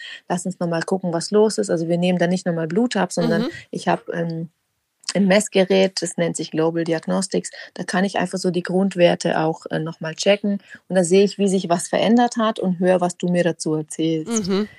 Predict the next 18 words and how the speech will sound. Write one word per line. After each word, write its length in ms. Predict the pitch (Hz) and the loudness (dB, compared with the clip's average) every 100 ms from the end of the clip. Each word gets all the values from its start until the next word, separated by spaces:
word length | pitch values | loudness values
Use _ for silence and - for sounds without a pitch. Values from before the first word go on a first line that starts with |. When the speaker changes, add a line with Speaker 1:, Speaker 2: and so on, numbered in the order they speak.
| - - - _ _ _ _ _ | -20 -20 -20 _ _ _ _ _
Speaker 1:
Und 760 | - 165 160 165 160 165 - - | -6 -4 -2 -4 -4 -6 -8 -10
von 220 | - 175 | -2 2
daher, 320 | 170 170 208 175 | 4 4 4 2
das 160 | - | 0
kann 180 | - 180 | -2 -2
relativ 560 | 175 196 220 - 170 - | 2 4 2 0 -4 -2
schnell 380 | - 208 226 | 0 2 4
gehen. 280 | 226 220 220 | 4 6 6
Manche 280 | 190 185 185 | 4 0 0
merken, 500 | 170 170 - 175 170 | 0 0 -2 -4 -2
wie 80 | 170 | -2
gesagt, 380 | 170 170 170 - | 0 0 0 -6
nach 100 | 170 | 0
der 160 | - | 4
ersten 300 | 190 208 - | 4 4 -2
Infusion 560 | 185 185 185 175 180 185 | -4 -4 -6 0 0 0
schon 240 | 185 175 | -2 -2
was. 300 | 170 170 - | 0 -2 -4